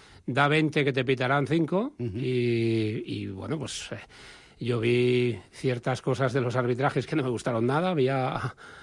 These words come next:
Speaker 1: a Pérez Pizarro pita-, pitar en el primer partido una técnica a Campazo por, por nada. Y en cambio, en el último partido vi manotazos, mm, vamos, entrarle a Tavares con, lo voy a decir claro y castellano, con los cuernos, porque no, eso no, no es, no es de un jugador de baloncesto,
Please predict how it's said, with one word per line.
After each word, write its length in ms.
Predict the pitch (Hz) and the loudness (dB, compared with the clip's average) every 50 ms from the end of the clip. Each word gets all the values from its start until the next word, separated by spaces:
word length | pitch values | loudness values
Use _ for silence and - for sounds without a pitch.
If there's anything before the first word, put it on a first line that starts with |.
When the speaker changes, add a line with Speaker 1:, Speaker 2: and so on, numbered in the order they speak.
| - - | -10 -6
Speaker 1:
a 140 | - 117 110 | -4 -2 0
Pérez 280 | 127 127 131 127 120 | 2 2 2 2 2
Pizarro 460 | - 135 127 135 135 139 139 143 127 | 2 0 2 2 2 2 2 2 0
pita-, 380 | 123 135 120 - 143 151 143 139 | 0 -2 -2 0 0 0 0 2
pitar 280 | - 127 127 135 139 143 | 0 0 2 2 2 2
en 100 | 135 139 | 2 2
el 80 | 131 | 0
primer 260 | 123 127 135 135 131 | 2 2 0 0 2
partido 320 | 131 135 127 120 143 143 139 | 0 0 0 2 2 2 4
una 160 | 139 135 131 | 4 2 2
técnica 580 | 120 147 143 147 147 135 123 135 135 139 135 131 | 2 2 2 2 2 2 2 2 2 4 2 2
a 60 | 123 | 0
Campazo 540 | - 135 120 - 143 147 143 - 139 127 120 | 0 -2 -2 0 0 0 0 0 0 -2 0
por, 240 | 135 127 120 - | 0 0 0 -2
por 180 | - 131 117 107 | -2 -4 -2 0
nada. 360 | 120 135 143 151 170 196 247 - _ _ _ _ - - - - - - - - _ | 0 2 2 2 0 -2 -4 -6 _ _ _ _ -20 -20 -20 -20 -20 -20 -20 -12 _
Y 160 | - 127 135 | 0 2 2
en 120 | 131 120 | 2 2
cambio, 560 | - 135 139 135 131 135 139 139 135 135 135 135 | 2 2 2 2 4 4 4 4 4 4 4 4
en 100 | 131 135 | 2 2
el 100 | 135 139 | 2 2
último 300 | 143 139 147 139 143 131 | 2 2 2 2 2 2
partido 500 | 139 127 127 117 151 147 151 160 165 165 | 2 0 0 0 2 2 4 4 2 2
vi 260 | 147 139 139 143 143 | 2 2 2 2 2
manotazos, 920 | 147 151 127 127 127 123 120 - 151 151 147 - 156 151 156 147 - - - | 0 0 0 0 0 0 0 2 0 0 0 2 2 2 2 0 -2 -8 -10
mm, 880 | - - 120 120 123 123 120 120 120 123 131 127 127 127 127 - - 165 | -6 -2 -2 0 0 0 0 0 0 -2 -2 -2 -4 -4 -6 -8 -6 -2
vamos, 380 | 135 135 139 131 117 - - - - - - - - - - - - - | 0 2 2 2 2 0 -4 -8 -10 -12 -14 -16 -20 -20 -20 -20 -8 -4
entrarle 540 | - 135 127 120 - 139 151 143 147 156 151 | -2 -2 0 0 0 0 0 2 2 2 2
a 80 | 147 | 2
Tavares 420 | 147 156 143 151 156 156 156 147 151 | 2 2 2 2 2 2 0 0 -2
con, 520 | - 151 147 143 139 135 127 127 127 127 - - - - - - - - - - | -2 -2 0 0 0 0 0 0 -2 -6 -10 -18 -20 -20 -20 -20 -20 -20 -14 -6
lo 140 | - 139 127 | -2 0 2
voy 100 | 131 143 | 4 4
a 40 | 147 | 2
decir 360 | 131 117 156 143 131 123 123 | 2 2 2 0 0 -2 -6
claro 260 | - - 147 147 147 147 | -4 0 2 2 4 2
y 40 | |
castellano, 400 | - 143 - - 143 143 147 147 | 2 0 0 0 0 2 2 2
con 100 | 120 135 | 2 2
los 140 | 131 127 - | 2 2 2
cuernos, 600 | - - 156 156 147 156 170 220 240 - - - - | 2 2 2 4 4 2 2 0 -2 -4 -10 -10 -8
porque 220 | 120 110 104 117 | -8 -6 -4 -2
no, 280 | 117 123 117 120 127 139 | -2 0 0 0 0 -2
eso 220 | 127 107 - 143 | -2 -2 -2 0
no, 260 | 127 127 127 123 123 117 | 2 2 2 2 2 0
no 160 | 120 127 127 127 | 0 0 0 0
es, 160 | 117 - 127 | -2 -4 -4
no 240 | 131 135 127 131 131 | -4 -2 -2 0 0
es 80 | 123 | 2
de 40 | 139 | 0
un 60 | 123 | 0
jugador 300 | - 131 131 123 127 127 | 0 0 0 2 2 2
de 40 | 123 | 0
baloncesto, 480 | 123 123 127 - - 160 - - 185 | 0 0 0 0 -2 -2 -2 -4 -6